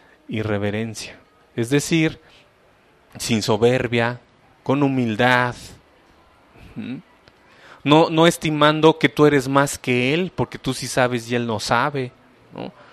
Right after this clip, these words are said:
No diciendo, "Ah, yo ya llevo cinco o diez o doce años de, de cristiano y él no lleva nada". O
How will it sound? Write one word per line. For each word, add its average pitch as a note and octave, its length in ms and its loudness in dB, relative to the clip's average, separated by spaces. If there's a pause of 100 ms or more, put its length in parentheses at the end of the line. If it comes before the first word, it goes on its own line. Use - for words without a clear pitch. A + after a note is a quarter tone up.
(420)
No D3+ 140 6
diciendo, D#3 360 2
"Ah, D3 120 4
yo D#3 120 0
ya D#3 120 4
llevo D3+ 280 2
cinco E3 440 0
o C3 60 2
diez D#3 340 -2
o C#3+ 60 -2
doce D#3 260 0
años D3+ 240 -2
de, B2 200 -4
de A#2 180 -8
cristiano C3+ 560 -4
y B2 120 -2
él B2+ 400 -6
no B2+ 160 -2
lleva B2 280 -2
nada". B2+ 460 -2
O G#2+ 80 -8